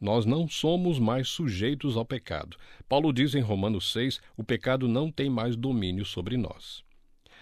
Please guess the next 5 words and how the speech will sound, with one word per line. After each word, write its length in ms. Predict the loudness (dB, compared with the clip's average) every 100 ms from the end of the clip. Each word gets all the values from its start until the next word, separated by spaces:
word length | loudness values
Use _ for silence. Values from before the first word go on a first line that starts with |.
| -4
Agora 640 | -2 2 4 6 6 4 2
seguimos 920 | -6 0 2 2 0 2 2 0 -2 -2
um 120 | 0
novo 460 | 0 0 0 0 0
mestre 600 | 0 0 -2 -6 -6